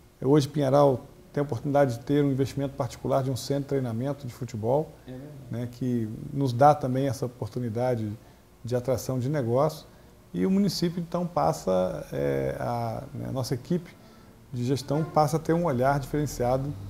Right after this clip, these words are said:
Speaker 1: né, pra essas novas áreas também.
Speaker 2: Uhum. É, eu queria aproveitar esse fato do centro de treinamento. Esse é um, é um item que tem chamado muita atenção da região como um todo,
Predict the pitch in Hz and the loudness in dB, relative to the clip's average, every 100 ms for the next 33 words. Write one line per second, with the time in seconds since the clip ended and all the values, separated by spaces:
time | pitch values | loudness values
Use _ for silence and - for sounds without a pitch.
0 | - - - - 120 131 127 120 135 131 | -14 -14 -10 -6 -4 -2 -4 -2 2 4
1 | 127 135 135 135 156 127 123 120 - 143 | 2 0 2 4 4 4 0 -2 -4 -6
2 | 104 - - 123 120 170 - - - 165 | -6 -12 -10 -10 -10 -14 -14 -18 -8 -4
3 | 165 170 185 180 196 196 196 180 170 160 | 0 6 6 6 4 4 4 2 4 4
4 | 165 - 156 139 139 143 139 143 131 - | 4 -2 0 2 2 -4 -4 -4 -4 -4
5 | 131 117 110 107 - - - - - 147 | -2 -2 -4 -10 -16 -20 -20 -14 -6 -6
6 | - 160 160 156 156 151 139 143 143 151 | 0 2 4 4 4 2 2 2 0 -2
7 | 147 156 - 135 143 139 175 175 165 143 | -2 -2 -2 0 0 0 0 0 -2 -2
8 | - 127 123 - - 123 170 170 147 135 | -2 -4 -4 -12 -14 4 6 6 0 0
9 | 143 131 127 123 156 190 170 131 | -2 -2 -4 -4 0 2 2 0